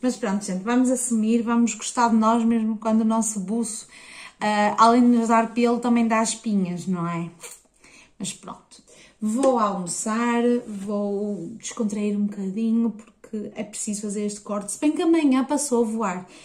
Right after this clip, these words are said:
Eu adoro os meus dias de trabalho. Quando eu não tenho que olhar para o relógio, quando as co-, quando as coisas fluem, eu digo assim,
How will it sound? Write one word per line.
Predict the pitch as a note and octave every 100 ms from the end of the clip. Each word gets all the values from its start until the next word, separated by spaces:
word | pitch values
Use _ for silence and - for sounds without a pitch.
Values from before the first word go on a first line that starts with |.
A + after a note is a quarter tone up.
| - -
Eu | A#3 A3+
adoro | F3 A3+ A3 G3+
os |
meus | G3 F#3
dias | F3 E3+
de |
trabalho. | F3+ E3 D#3+ -
Quando | F#3
eu | G3
não | G#3+
tenho | G#3+ D4+
que | C#4
olhar | A#3+ G#3
para | A3
o |
relógio, | G3 G3 F#3+ F#3+ - - - - -
quando | G3+
as | G3+
co-, | - B3+ A#3+ -
quando | A#3+ A#3
as | B3
coisas | - A#3 A3+
fluem, | - - - B3 C4 C4+ B3+ B3
eu | G#3+
digo | A3 A3
assim, | - G#3+